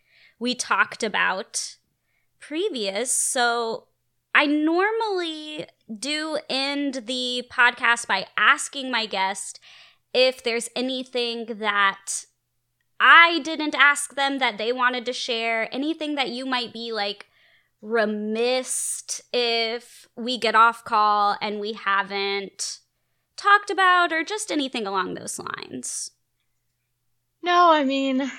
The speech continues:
Speaker 2: I've, I've already said too much, so. <laughs>
Speaker 1: Have you? <laughs>
Speaker 2: Well, just in, in, in, um, in relating to the thing that I just said, where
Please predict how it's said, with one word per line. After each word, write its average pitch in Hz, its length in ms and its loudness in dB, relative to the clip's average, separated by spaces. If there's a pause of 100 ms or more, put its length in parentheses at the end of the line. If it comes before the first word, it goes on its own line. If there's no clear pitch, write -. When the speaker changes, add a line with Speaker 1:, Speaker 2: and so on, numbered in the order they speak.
(120)
Speaker 2:
I've, 254 420 0
I've 214 160 0
already 220 280 0
said 185 280 -8
too 180 160 -14
much, 165 560 -10 (260)
so. 180 180 2 (540)
<laughs> - 560 8
Speaker 1:
Have 240 320 4
you? 262 400 4
<laughs> - 40 -20 (1040)
Speaker 2:
Well, 302 160 8
just 453 300 6 (320)
in, 269 340 2
in, 262 200 -4 (460)
in, 247 400 0
um, 190 720 -2 (220)
in 220 200 -4 (320)
relating 208 680 0
to 247 140 -4
the 196 120 -6
thing 190 280 -8
that 175 100 -6
I 175 80 -6
just 185 320 -12
said, 175 320 -4
where 190 400 -6